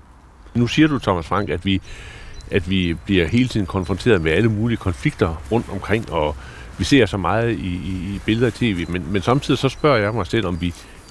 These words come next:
egentlig virkelig forstår groen i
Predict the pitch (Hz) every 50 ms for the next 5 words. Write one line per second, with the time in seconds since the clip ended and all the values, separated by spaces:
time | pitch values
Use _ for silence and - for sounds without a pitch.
0 | - 107 123 123 110 85 78 82 80 - - - - 104 110 135 202 202 - -
1 | 92 - 80 76 - 98 90 76 60 58 - - - - - - - - - -
2 | - - - - - - - - - - 110 113 101 73 71 73 71 - - -
3 | - - - - - - - - - - - - - - - - - 101 95